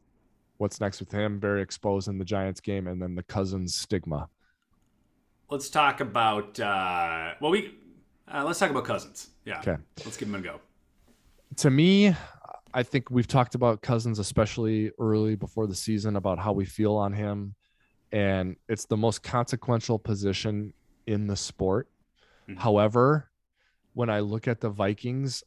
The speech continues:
Speaker 1: I, it's, to me, not really a talker. Like, I, I think he's gonna be the quarterback.
Speaker 2: Mm-hmm.
Speaker 1: I'm not gonna tell you he shouldn't be. Like, I'm not a, I'm not gonna join the, the Kirk Cousins bandwagon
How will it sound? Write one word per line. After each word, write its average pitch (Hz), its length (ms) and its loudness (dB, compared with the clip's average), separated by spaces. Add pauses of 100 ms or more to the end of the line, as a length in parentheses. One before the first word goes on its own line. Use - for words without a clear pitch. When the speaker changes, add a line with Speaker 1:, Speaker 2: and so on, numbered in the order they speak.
Speaker 1:
I, 78 140 -12 (460)
it's, - 300 -2
to - 160 -6
me, 110 340 -2
not 104 260 0
really 101 280 4
a 92 60 0
talker. - 540 -4 (220)
Like, 95 340 -4
I, 110 140 -10 (120)
I 110 100 2
think 117 220 -2
he's 107 180 0
gonna 107 200 2
be 113 120 2
the 110 100 2
quarterback. 120 580 2 (480)
Speaker 2:
Mm-hmm. 95 240 -12
Speaker 1:
I'm 113 160 2
not 113 180 2
gonna 113 180 0
tell 110 220 0
you 110 120 2
he 110 100 -4
shouldn't 107 420 -4
be. 139 260 2 (220)
Like, 107 200 0 (480)
I'm 113 240 2
not 117 340 4
a, 101 180 0 (840)
I'm 107 140 0
not 113 180 2
gonna 110 200 0
join 101 440 0
the, 95 280 -2 (360)
the 107 100 0
Kirk - 300 -4
Cousins 101 420 -2
bandwagon 110 760 0